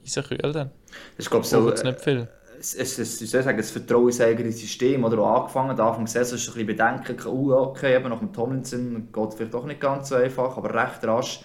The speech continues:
Speaker 2: hat das funktioniert. Jetzt wirklich nicht viel gesehen von dieser Serie bis jetzt. Was wir aber vor der Serie auch gesagt haben, was eben entscheidend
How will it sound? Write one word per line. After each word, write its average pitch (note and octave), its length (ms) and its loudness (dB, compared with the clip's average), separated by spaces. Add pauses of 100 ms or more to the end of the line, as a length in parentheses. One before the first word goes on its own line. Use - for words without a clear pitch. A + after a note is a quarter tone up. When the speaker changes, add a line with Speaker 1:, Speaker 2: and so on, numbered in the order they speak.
(460)
Speaker 2:
hat A2+ 80 2
das A2+ 100 -2
funktioniert. A#2 640 2
Jetzt - 320 -2
wirklich C#3 260 -2
nicht C#3 200 -2
viel C#3+ 180 4
gesehen C#3+ 380 0
von C3+ 120 -6
dieser B2+ 200 2
Serie C3 260 -2
bis C3 160 -4
jetzt. C3+ 300 0
Was A#2 120 -2
wir A#2+ 80 0
aber A2+ 140 2
vor E3 220 4
der F#3 100 -2
Serie C#3+ 240 2
auch F#3+ 120 6
gesagt F#3 380 2
haben, A#2+ 120 2
was A#2 100 -6
eben A#2 100 -4
entscheidend B2+ 720 -2